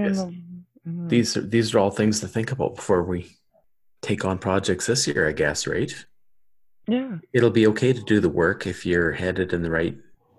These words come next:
Speaker 1: in the right goal, in the right direction for you.
Speaker 2: It's so personal.
Speaker 1: And maybe you just won't be able to make yourself do it if it's not right for you.
Speaker 2: Exactly.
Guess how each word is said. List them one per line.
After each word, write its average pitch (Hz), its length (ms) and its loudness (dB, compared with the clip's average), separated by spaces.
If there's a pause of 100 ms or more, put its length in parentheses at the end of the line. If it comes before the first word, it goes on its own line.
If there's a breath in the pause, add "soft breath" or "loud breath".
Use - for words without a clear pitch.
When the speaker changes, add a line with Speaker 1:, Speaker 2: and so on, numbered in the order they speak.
Speaker 1:
in 104 140 0
the 98 80 0
right 95 260 2
goal, 95 320 4
in 104 180 2
the 104 100 4
right 98 140 4
direction 98 360 2
for 95 160 -4
you. 78 320 -4 (1080)
Speaker 2:
It's 180 260 -4
so 165 200 -8
personal. 147 580 -12 (800)
Speaker 1:
And 101 120 2
maybe 98 260 4
you 98 160 4
just 104 260 0
won't 107 160 2
be 101 60 2
able 101 120 2
to 107 60 2
make 101 200 2
yourself 101 320 -2
do 104 140 2
it 139 80 2
if 135 140 -4
it's 73 160 -6
not 69 160 -2
right 69 180 -2
for - 120 -8
you. 65 240 -6 (640)
Speaker 2:
Exactly. 233 880 -8